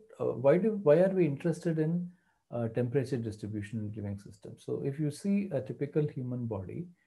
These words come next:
the temperature is not uniform. Whatever we see as, uh,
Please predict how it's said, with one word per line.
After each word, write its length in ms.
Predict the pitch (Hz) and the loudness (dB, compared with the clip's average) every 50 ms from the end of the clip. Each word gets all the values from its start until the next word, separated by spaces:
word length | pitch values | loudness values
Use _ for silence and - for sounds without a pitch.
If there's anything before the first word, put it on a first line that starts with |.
| _ _ _ _ _ _ _ _ _ _ _ _ _ - | _ _ _ _ _ _ _ _ _ _ _ _ _ -10
the 80 | 135 123 | -8 -4
temperature 580 | - 139 147 156 180 185 180 180 214 202 185 170 | -2 0 0 2 2 2 2 2 2 4 4 4
is 140 | 147 135 | 2 2
not 320 | 139 131 131 135 131 123 120 | 2 2 2 0 0 0 0
uniform. 400 | 117 117 117 110 - - 98 95 | 0 0 0 0 -2 -4 -2 2
Whatever 400 | 107 117 120 - 151 151 160 165 | 2 2 4 6 6 6 6 4
we 220 | 151 139 131 123 | 2 0 -4 -6
see 320 | 120 - - 156 151 147 147 | -8 -6 -4 -2 0 0 0
as, 600 | - - 120 117 117 113 117 - - - - - | -2 -2 0 0 0 -2 -4 -8 -14 -16 -10 -8
uh, 420 | 107 107 101 101 101 101 101 | -6 -4 -2 -2 -2 -2 -4